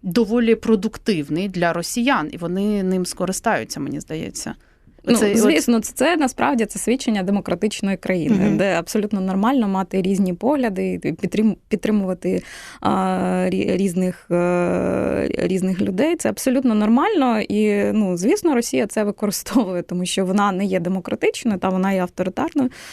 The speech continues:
Speaker 2: Вона те саме використовує в Європі, всі ці ресурси, е, які насправді мали б слугувати демократії, вона це все використовує на свою користь, щоб проп-,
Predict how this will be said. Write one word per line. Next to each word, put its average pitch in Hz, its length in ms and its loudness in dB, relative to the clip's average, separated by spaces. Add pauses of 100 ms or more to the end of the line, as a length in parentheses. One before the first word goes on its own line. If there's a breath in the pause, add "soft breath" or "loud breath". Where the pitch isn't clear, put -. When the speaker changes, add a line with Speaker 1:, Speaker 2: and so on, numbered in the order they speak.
(100)
Speaker 2:
Вона 285 180 2
те 285 120 2
саме 240 260 2
використовує 180 840 -2
в 165 60 -4
Європі, 220 420 0
всі 220 200 -2
ці 190 240 -2 (300 loud breath)
ресурси, 214 640 0
е, 190 640 0
які 185 200 -2
насправді 208 460 0
мали 190 220 0
б 180 80 -12
слугувати 185 560 -2
демократії, 220 840 0
вона 214 260 0
це 214 120 -4
все 202 160 -2
використовує 175 640 -2
на 170 100 0
свою 175 280 -2
користь, 175 340 -2
щоб 165 140 -10
проп-, 165 240 -6